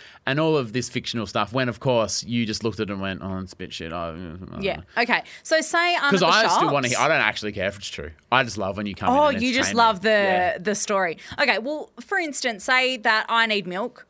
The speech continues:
Speaker 1: Yep.
Speaker 2: This person at the shops needs milk. There's one bottle of milk. They pick it up and I go, "Oh, I actually need that."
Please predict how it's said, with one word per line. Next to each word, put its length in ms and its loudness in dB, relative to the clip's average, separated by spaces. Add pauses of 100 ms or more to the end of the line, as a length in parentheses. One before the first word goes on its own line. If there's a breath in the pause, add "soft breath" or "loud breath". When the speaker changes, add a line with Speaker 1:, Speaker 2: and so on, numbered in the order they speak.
Speaker 1:
Yep. 160 -4 (140)
Speaker 2:
This 160 -2
person 320 0
at 80 -6
the 40 -4
shops 320 -2
needs 220 -6
milk. 280 -6
There's 180 0
one 180 0
bottle 240 0
of 80 -4
milk. 260 -2 (260 loud breath)
They 180 6
pick 180 -6
it 80 -2
up 160 0
and 80 -4
I 80 0
go, 220 0
"Oh, 240 -2
I 100 6
actually 580 2
need 280 -8
that." 240 -6